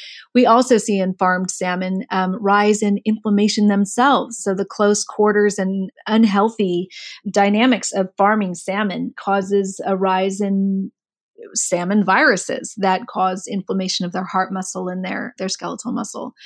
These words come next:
Um, so it's just, you know, as when we thought about inflammation as a, as an idea, it was just shocking to see how it was being recreated, not just in us,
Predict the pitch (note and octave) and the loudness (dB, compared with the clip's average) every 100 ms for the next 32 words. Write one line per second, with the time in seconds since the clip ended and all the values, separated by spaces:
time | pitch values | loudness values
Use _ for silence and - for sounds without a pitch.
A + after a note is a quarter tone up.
0 | - - - - - A#3 A3+ B3+ B3 A#3+ | -20 -20 -20 -4 4 4 6 6 6 6
1 | - C#4 C#4 - - - A#3+ A3 G#3 G3+ | 2 2 2 -2 -14 -2 0 2 2 0
2 | G#3 A3 A3 G#3+ A3+ B3 A#3+ G#3 F#3 G3 | 0 2 0 2 4 6 6 4 2 -4
3 | F#3 F#3+ F#3 F#3+ - F#3 F3+ F3+ F3+ - | -4 -4 -2 -4 -2 -2 -2 -4 -8 -6
4 | F#3+ F#3 F#3 F#3 A#3+ _ _ _ _ G3+ | -2 -2 -2 -6 -8 _ _ _ _ -2
5 | F#3 G3 F#3+ F#3+ F#3 G3+ B3 F3+ - G#3 | 0 0 0 -2 -2 0 2 2 0 0
6 | G#3 - G#3 G#3 - G#3 G#3 G3+ F#3+ F#3+ | 0 -2 -4 -4 -2 -2 0 -2 -4 -6
7 | - G#3+ G#3 F#3+ G3+ G3+ G3 G3 G#3 A3+ | -4 0 0 0 0 2 2 2 -2 -2
8 | G3+ F#3+ - G3+ G3 F#3 G3+ G3+ - F#3+ | -2 -2 -4 -2 -2 0 -2 -4 -2 2
9 | G#3+ G3+ F#3 G#3 G3 - - G3+ F#3 - | 2 2 0 -4 -6 -10 -10 -6 -4 -4
10 | F#3 C4+ C#4+ - - | -2 0 0 -4 -14